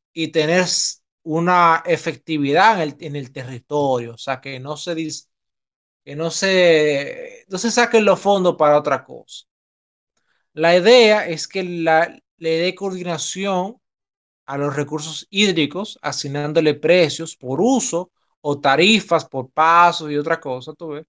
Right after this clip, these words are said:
sea, diferentes mecanismos para regular y coordinar el uso de esos recursos en ambos territorios. También este organismo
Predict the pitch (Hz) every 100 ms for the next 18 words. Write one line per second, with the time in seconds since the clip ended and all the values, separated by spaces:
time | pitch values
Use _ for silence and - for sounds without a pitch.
0 | _ _ _ - 143 135 127 151 175 208
1 | 202 202 202 202 208 190 156 151 143 _
2 | _ _ - 165 156 160 185 202 175 156
3 | 151 156 151 143 160 160 151 165 233 226
4 | 165 156 170 190 196 190 180 - 233 _
5 | _ _ _ 160 151 170 190 180 175 -
6 | 147 143 139 123 - _ _ _ _ _
7 | _ _ _ - 151 170 196 202 208 214
8 | 240 220 - 226